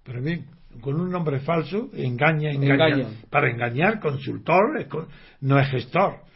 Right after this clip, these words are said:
Speaker 1: Bien, bien, estas consultoras que
Speaker 2: Dice,
Speaker 1: son
Speaker 2: la ley permite que se devuelva a una patronal, o sea, decir, la que ha pu-, la que ha puesto el dinero,
Speaker 1: el
Speaker 2: la
Speaker 1: dinero que la patronal ha puesto
Speaker 2: ha puesto,
Speaker 1: ya.
Speaker 2: ha puesto,
Speaker 1: Y
Speaker 2: que se le han
Speaker 1: entonces,
Speaker 2: dado.
Speaker 1: ¿y ese dinero que le devuelven al patrono de dónde proviene?
Speaker 2: Dice, eh,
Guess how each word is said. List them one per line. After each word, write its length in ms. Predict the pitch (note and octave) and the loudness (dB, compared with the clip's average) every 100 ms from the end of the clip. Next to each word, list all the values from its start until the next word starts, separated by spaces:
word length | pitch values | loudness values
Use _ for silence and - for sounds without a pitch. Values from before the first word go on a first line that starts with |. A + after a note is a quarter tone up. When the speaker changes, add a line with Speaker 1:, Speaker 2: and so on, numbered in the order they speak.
| _ _ _ | _ _ _
Speaker 1:
Bien, 140 | - B2+ | -8 -2
bien, 240 | D3 C3+ | -2 -2
estas 320 | F3+ E3 F#3+ - | -6 -6 -6 -6
consultoras 800 | D3 C#3 D3 C3+ E3 D#3 F#3+ | -6 -6 -8 -4 0 0 -2
que 100 | - C3+ | -8 -4
Speaker 2:
Dice, 180 | D3+ | 0
Speaker 1:
son 100 | D#3+ | 2
Speaker 2:
la 100 | D3+ | 2
ley 200 | D#3 G3 | 4 4
permite 580 | A3+ F#3+ G#3 G3+ F3+ G3+ | 6 2 2 0 0 -2
que 100 | E3+ | -2
se 140 | D3+ C#3+ | -2 0
devuelva 360 | D3+ F#3 D#3+ | 2 2 2
a 40 | C#3 | 2
una 180 | E3 F3 | 2 0
patronal, 600 | F3+ F3 F3+ G3+ A#3+ - - _ - - - | 0 0 2 2 0 -8 -20 _ -20 -20 -12
o 40 | |
sea, 160 | - C#3 | -6 -4
decir, 260 | C#3 D#3 | -2 -2
la 120 | C3 | -4
que 60 | B2 | -6
ha 80 | A2 | -10
pu-, 100 | C3+ | -12
la 120 | A#2 | -10
que 80 | A#2 | -8
ha 60 | C3 | -6
puesto 200 | C#3 D#3 | -2 -2
el 60 | |
dinero, 300 | E3 F3 F#3 | 0 0 4
Speaker 1:
el 120 | G3 | 4
Speaker 2:
la 60 | C#3+ | 4
Speaker 1:
dinero 320 | D3 E3+ G3 | 2 4 2
que 160 | F3+ F#3+ | 2 0
la 100 | E3+ | -2
patronal 400 | D#3+ D#3 F3 F3+ | -4 0 2 2
ha 80 | D#3 | 0
puesto 200 | F3 C#3 | 0 2
Speaker 2:
ha 20 | |
puesto, 420 | E3 F3 C3+ - - - - | 6 6 4 -2 -8 -20 -14
Speaker 1:
ya. 60 | |
Speaker 2:
ha 40 | G#2+ | -6
puesto, 300 | D#3 D#3+ F3 | -4 -2 -2
Speaker 1:
Y 40 | E3 | 0
Speaker 2:
que 40 | C#3 | 0
se 80 | |
le 60 | E3 | 2
han 40 | C#3+ | 2
Speaker 1:
entonces, 40 | |
Speaker 2:
dado. 120 | C#3 | 2
Speaker 1:
¿y 100 | F3 | 2
ese 200 | F3+ F3+ | 2 2
dinero 340 | F#3+ F3+ F#3 D3 | -2 0 0 -2
que 140 | C#3+ | -2
le 140 | C#3+ C3+ | 0 0
devuelven 640 | C3+ D3 F#3 E3+ D3 C3 | 0 4 4 4 2 2
al 140 | C#3+ C3 | 2 0
patrono 460 | C#3+ C#3+ F3 F3 | -2 -2 0 0
de 80 | D#3+ | 0
dónde 240 | E3 D#3+ C#3 | 0 -2 -2
proviene? 420 | C#3+ C3 B2 C#3 | -4 -6 -8 -4
Speaker 2:
Dice, 420 | F3+ F3 E3 - | -2 0 0 -2
eh, 320 | D#3+ D#3+ D3+ | -4 -4 -4